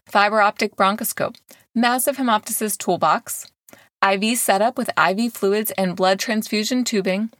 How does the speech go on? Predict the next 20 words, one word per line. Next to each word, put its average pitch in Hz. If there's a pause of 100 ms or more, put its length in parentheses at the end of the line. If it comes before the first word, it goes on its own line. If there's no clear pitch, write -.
(420)
jet 226
ventilator, 233 (240)
arterial 226
line 208
pressure 208
bag 180
setup 190
and 190
transducer, 190 (360)
and 226
rapid 170
infuser. 156 (1040)
The 302
final 311
section 233
of 214
the 208
protocol 165
is 165
hemorrhage, -